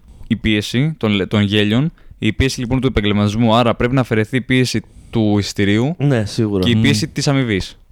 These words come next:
Speaker 2: Ναι.
Speaker 3: Ναι.
Speaker 1: Δηλαδή,
Speaker 2: Να
Speaker 1: για
Speaker 2: το
Speaker 1: μια ιστορία
Speaker 2: διαφημίσεις
Speaker 1: δέκα
Speaker 2: σαν
Speaker 1: λεπτών
Speaker 2: storytelling ουσιαστικά κάπως.
Speaker 1: Ναι, άμα τώρα όμως για ένα δεκάλεπτο το λιγότερο που μπορεί να πάρεις, ας πούμε, είναι μικρό,
Speaker 2: Ναι.
Speaker 1: σε αυτή την περίπτωση θα είναι μικρό, ξέρω
Speaker 2: Ναι,
Speaker 1: εγώ.
Speaker 2: ναι.
Speaker 1: Πρέπει να είναι τραγικά
Speaker 3: Ναι.
Speaker 1: μικρή αμοιβή και αν.
Speaker 3: Ωραίο θέμα της ιστορίας.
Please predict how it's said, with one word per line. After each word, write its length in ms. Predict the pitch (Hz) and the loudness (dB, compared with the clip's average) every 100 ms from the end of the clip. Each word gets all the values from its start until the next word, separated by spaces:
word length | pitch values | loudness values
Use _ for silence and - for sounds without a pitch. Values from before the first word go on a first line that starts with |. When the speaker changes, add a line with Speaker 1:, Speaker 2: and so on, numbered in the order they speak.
| - | -6
Speaker 2:
Ναι. 120 | - 135 | -2 2
Speaker 3:
Ναι. 220 | 113 104 - - | 2 0 -6 -14
Speaker 1:
Δηλαδή, 640 | - 107 104 113 131 107 95 | -2 0 0 2 0 0 -2
Speaker 2:
Να 100 | 101 | -2
Speaker 1:
για 80 | 107 | 2
Speaker 2:
το 60 | |
Speaker 1:
μια 80 | 123 | 2
ιστορία 320 | 131 139 143 160 | 2 2 2 2
Speaker 2:
διαφημίσεις 440 | 151 147 135 165 | 2 2 2 2
Speaker 1:
δέκα 0 | |
Speaker 2:
σαν 220 | 151 160 | 0 2
Speaker 1:
λεπτών 240 | 165 143 - 147 131 98 92 | 2 2 2 0 0 -2 -4
Speaker 2:
storytelling 60 | 101 | -6
ουσιαστικά 580 | - 98 - - 95 | -2 -4 -4 -6 -6
κάπως. 560 | 92 95 92 - 95 - 180 | -4 -4 -4 -6 -8 -8 -2
Speaker 1:
Ναι, 100 | 170 | 0
άμα 200 | 151 151 | 2 0
τώρα 160 | 156 | 0
όμως 180 | 156 135 | 0 -2
για 100 | 117 | 0
ένα 240 | 135 143 - | 0 -2 -4
δεκάλεπτο 800 | 117 113 131 135 117 - 92 - - | -6 -2 0 0 -2 -4 -6 -6 -4
το 140 | 117 110 | 0 2
λιγότερο 340 | 110 135 131 | 2 0 0
που 60 | 117 | 0
μπορεί 140 | 123 | -2
να 100 | 127 | 0
πάρεις, 220 | 131 123 | 0 -2
ας 100 | 120 | -4
πούμε, 100 | 131 | -6
είναι 80 | 131 117 | -4 -2
μικρό, 260 | 120 160 - 131 117 | -2 -2 -4 -2 0
Speaker 2:
Ναι. 100 | 98 - - - | -2 -8 -20 -10
Speaker 1:
σε 400 | - - - 127 | -4 -4 -2 -2
αυτή 180 | - 151 | 0 -2
την 120 | 143 | 0
περίπτωση 380 | 139 143 156 - | 2 2 -2 -2
θα 100 | 165 | 0
είναι 200 | 165 151 - | 0 -2 -8
μικρό, 140 | - 92 | -8 -8
ξέρω 260 | - 92 | -4 -2
Speaker 2:
Ναι, 80 | - | -2
Speaker 1:
εγώ. 140 | 82 | -2
Speaker 2:
ναι. 100 | 95 | -4
Speaker 1:
Πρέπει 240 | 92 127 131 | -2 -2 0
να 80 | 139 | 0
είναι 320 | 143 139 127 - | 2 0 -2 -4
τραγικά 360 | 131 123 107 | 0 2 2
Speaker 3:
Ναι. 60 | 131 | 0
Speaker 1:
μικρή 220 | 123 104 | 0 0
αμοιβή 320 | 101 101 123 | 0 0 -4
και 160 | 123 120 | -2 0
αν. 300 | 117 95 90 - | 0 -2 -6 -8
Speaker 3:
Ωραίο 240 | 123 147 151 | 0 2 2
θέμα 160 | 104 | 2
της 80 | - | -4
ιστορίας. 440 | - - - - | -6 -4 -6 -10